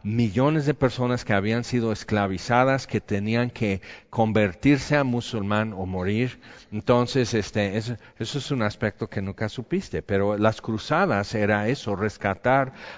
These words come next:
la Tierra Santa, Jerusalén y alrededor de control ajeno. Ahora,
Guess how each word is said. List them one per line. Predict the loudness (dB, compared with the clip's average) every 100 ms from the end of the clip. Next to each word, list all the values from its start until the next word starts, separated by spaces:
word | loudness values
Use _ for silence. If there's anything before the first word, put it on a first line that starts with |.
| 2
la | 6 6
Tierra | 4 2 4 2
Santa, | 2 0 0 -2 -4 -4 -8 -18 -20 -6
Jerusalén | -2 0 0 2 2 2 2
y | 2
alrededor | 2 2 2 2 2 2 0 -2 -8 -20 -20
de | -10 0 0
control | 2 0 -2 0 0 0 -2 -4
ajeno. | -6 -4 -2 -2 -4 -8 _ -20 -14 2
Ahora, | 4 4 0